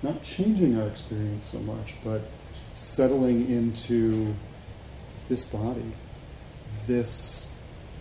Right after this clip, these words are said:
kind of tool, the only tool I have to understand the world. So there's lots of two-breath practices. You, I mean, this is from the Anapanasati Sutta,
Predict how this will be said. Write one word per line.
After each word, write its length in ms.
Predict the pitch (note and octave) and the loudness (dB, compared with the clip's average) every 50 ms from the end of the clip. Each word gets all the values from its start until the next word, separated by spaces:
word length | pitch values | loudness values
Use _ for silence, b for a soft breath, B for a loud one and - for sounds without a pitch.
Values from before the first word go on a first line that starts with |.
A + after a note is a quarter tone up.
| - - - | -12 -10 -6
kind 160 | - B2 A2+ | -4 -4 -4
of 40 | G#2 - - | -4 -6 -10
tool, 380 | - - - D#3+ E3 D3 A#2 G#2+ | -2 6 8 10 10 10 10 6
the 120 | A#2+ C3 | 4 2
only 340 | C3+ C3 C#3 D3+ D3+ C3+ A#2+ | 4 6 8 8 10 8 8
tool 360 | - - - C3 A#2+ A2+ A2 | 6 4 4 4 4 6 4
I 100 | A2 A2 | 4 4
have 540 | G#2+ G#2 G2 A2+ A#2 A#2 A#2 A#2 G2+ G#2 - - | 2 2 2 2 2 2 2 2 0 -2 -6 -6
to 100 | - C3 | -6 -4
understand 600 | A#2 A2 G#2+ G#2+ - - - A2+ A2+ A2+ G#2+ G2+ | -2 -2 -2 -4 -4 -4 -4 -2 0 0 0 0
the 40 | G#2 | -2
world. 480 | F#2+ G2 G2+ G2+ G#2 G2+ G2+ G2+ G#2 G#2 - - - - - - - - - - - - - - - - - - - - - - - - - - - - - - - - - - - - - - - - - - - - - - - - - - - - | -2 -2 -2 -2 -2 -2 -4 -4 -6 -8 -10 -12 -12 -12 -12 -12 -12 -14 -14 -14 -14 -12 -12 -12 -12 -12 -12 -14 -14 -14 -14 -14 -14 -14 -16 -16 -16 -14 -14 -14 -14 -14 -12 -12 -12 -12 -12 -12 -14 -14 -14 -12 -12 -12 -12 -12 -14 -14 -14 -14 -14 -14
So 260 | - - - - C3 | -12 -8 -2 0 2
there's 240 | A#2 B2 C3 C3 - | 6 6 4 6 6
lots 340 | C3 C#3 D3 E3+ E3 - - | 6 8 8 8 8 8 6
of 140 | D3 A#2+ - - - - - - | 4 4 4 -2 -10 -12 -12 0
two-breath 600 | - - E3+ D3+ - C#3+ C3 C3 A2+ G#2 - - | 8 10 10 10 12 12 10 10 10 6 0 -2
practices. 760 | - A#2+ A#2+ A#2+ A2+ - - A#2 G#2+ - B2 A#2 A2+ G#2+ - | 2 4 4 4 2 2 -2 -4 -4 -2 -4 -2 -2 0 2
You, 200 | B2 B2 C3+ C#3 C3 | 2 2 4 4 2
I 20 | |
mean, 380 | A2 A#2 A#2 A2+ A2+ A2+ A#2 A#2+ | 2 4 4 4 4 4 4 4
this 200 | C3+ C3+ C3 - | 4 2 2 2
is 100 | - - | -4 -2
from 220 | - - C3+ B2 B2 | 2 6 8 8 8
the 100 | A#2+ - - - - - - - - - - - - - - - - - D3+ | 8 6 0 -6 -8 -10 -12 -14 -16 -16 -16 -16 -14 -14 -14 -14 -10 -4 -2
Anapanasati 1160 | C#3+ C#3 C#3+ D3 C#3+ C#3+ C3+ C#3 - - - - - C3+ C3 C3+ C3+ C3 C3 C3 B2+ B2+ A#2 A2 - - - - - - - - - C3+ C3 C3 B2+ - B2 A#2+ A2+ | 0 2 4 4 4 4 2 0 -4 -8 -10 -6 0 2 4 4 4 4 4 4 4 2 0 -2 -6 -10 -12 -12 -12 -10 -4 2 4 4 4 4 4 4 4 4 4
Sutta, 720 | G#2+ - - - - B2+ A#2 G#2+ - - A#2+ A2+ A2+ A#2+ | 2 -2 -4 0 2 2 2 2 0 -2 -2 0 -2 -4